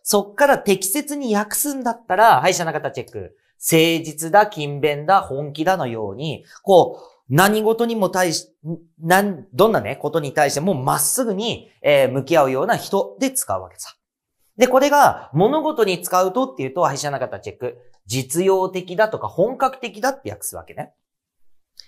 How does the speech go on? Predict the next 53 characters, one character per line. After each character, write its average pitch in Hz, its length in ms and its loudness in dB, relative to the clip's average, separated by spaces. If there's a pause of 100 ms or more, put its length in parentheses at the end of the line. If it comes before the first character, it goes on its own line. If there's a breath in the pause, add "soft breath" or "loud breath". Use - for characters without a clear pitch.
(140 loud breath)
ま 185 80 6
あ、 - 20 10
要 196 60 10
は 147 220 4
例 170 100 2
え 151 40 0
ば、 143 460 2
あ、 143 100 2
何 165 220 0
か 123 260 0
一 180 220 -2
つ 127 260 -6
物 143 200 -2
を 147 40 -4
取 135 160 -6
っ - 20 -12
た 117 100 -10
時 117 160 -10
に、 139 120 -8
こ - 140 -2
れ 147 80 -2
が - 360 0
も 139 100 0
う - 20 -2
ま 170 140 4
っ - 20 0
す 220 220 0
ぐ、 175 240 0 (260)
丹 233 220 4
精 202 160 2
込 220 160 -2
め 220 100 -4
て 156 180 -4
作 - 220 -2
ら 233 80 4
れ 208 140 0
た 214 320 -4
み 151 140 -6
た 143 100 2
い 123 40 -2
な 113 120 -8
状 127 200 -4
態 135 200 -4
で 143 40 -4
あ 147 80 -4
れ 110 120 -8
ば、 160 400 -4
本 135 180 -2
格 143 180 -4
的 151 200 -4
だ 160 80 -2
よ 156 100 0
ね。 165 300 -10